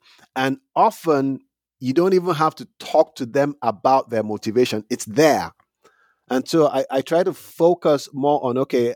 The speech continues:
how do I help you understand how you're wired and help you use your abilities to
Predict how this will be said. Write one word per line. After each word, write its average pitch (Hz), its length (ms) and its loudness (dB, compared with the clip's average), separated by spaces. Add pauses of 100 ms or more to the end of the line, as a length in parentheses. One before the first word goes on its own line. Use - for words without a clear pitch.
(100)
how 147 220 -2
do 156 160 -2
I 147 120 2
help 143 400 0
you 135 360 0 (880)
understand 170 480 -2
how 151 160 2
you're 135 220 -2
wired 120 420 0
and 113 140 -6
help 147 540 0 (180)
you 139 200 -2
use 147 640 2 (300)
your 120 220 2 (140)
abilities 113 960 0 (560)
to 117 140 -2